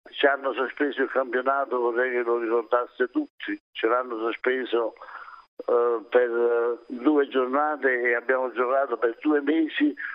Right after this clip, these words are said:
ogni quattro giorni, avendo in media cinque sei infortunati. Forse sono queste le ragioni per cui improvvisamente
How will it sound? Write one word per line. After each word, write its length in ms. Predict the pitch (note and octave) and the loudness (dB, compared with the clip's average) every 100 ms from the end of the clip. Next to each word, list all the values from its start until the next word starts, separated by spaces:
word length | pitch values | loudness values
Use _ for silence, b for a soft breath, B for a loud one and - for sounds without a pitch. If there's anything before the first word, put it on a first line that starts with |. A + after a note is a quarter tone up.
| - | 0
ogni 280 | C#3 C#3+ C#3 | 0 0 -2
quattro 420 | - C#3 - B2+ | 2 2 2 0
giorni, 540 | C3 D3 C#3+ C#3 D3+ D3 | 2 2 2 0 -2 0
avendo 500 | B2 B2 C#3 A#2+ B2 | 0 0 -2 -2 -2
in 140 | B2+ | 0
media 460 | C#3+ D#3 D3+ D3 B2+ | 0 0 0 -2 -2
cinque 420 | - D3 - C3 | -4 -6 -6 0
sei 180 | C3+ C3+ | 2 2
infortunati. 760 | B2 A#2 - G#2+ F2 D2 - _ _ _ _ _ _ _ _ _ _ - | 0 -2 0 0 0 -2 -10 _ _ _ _ _ _ _ _ _ _ 0
Forse 360 | C3 C#3+ - | 2 2 -2
sono 260 | B2 B2+ A2+ | 0 0 2
queste 380 | D3 E3+ - B2 | 0 0 0 0
le 140 | A2 | 2
ragioni 540 | A2+ A2+ A2+ B2+ A2+ A2+ | 2 2 2 2 2 0
per 180 | A2 | -2
cui 260 | G#2+ B2+ A#2+ | -2 -2 0
improvvisamente 1000 | A2+ A2+ A#2+ A2 A#2+ A#2 A#2 G#2 A2+ | 0 0 0 0 0 -2 -2 0 0